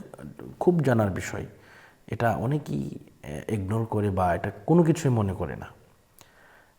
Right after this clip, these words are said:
কিন্তু এটি যে একটা কত বড় একটি, মানে, বিষাক্ত একটি বিষয়, এটা আমরা অনেকেই জানি না। আসুন আমরা আলোচনায় চলে যাই।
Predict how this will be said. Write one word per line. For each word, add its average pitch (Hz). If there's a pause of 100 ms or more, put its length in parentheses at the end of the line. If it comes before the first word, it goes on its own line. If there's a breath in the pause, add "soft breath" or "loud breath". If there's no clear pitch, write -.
(240 soft breath)
কিন্তু 113 (200)
এটি 131
যে 135
একটা - (140)
কত 143
বড় 160
একটি, - (1500 loud breath)
মানে, 104
বিষাক্ত 120
একটি -
বিষয়, 90 (320)
এটা 101
আমরা 95
অনেকেই 98
জানি 82
না। - (340 loud breath)
আসুন -
আমরা 110
আলোচনায় 95
চলে -
যাই। -